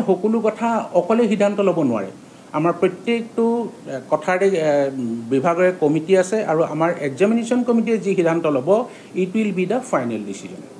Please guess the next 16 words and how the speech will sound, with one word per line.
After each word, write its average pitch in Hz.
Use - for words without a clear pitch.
দহ 202
মে' 202
বুলি 240
মই, 233
অ, 151
তাৰিখটো 208
কৈ 214
দিয়া 180
নাই, 185
ভিতৰত 165
বুলি 151
কৈছোঁ, 139
অন 226
অৰ 202
বিফৰ 127
দেই। 175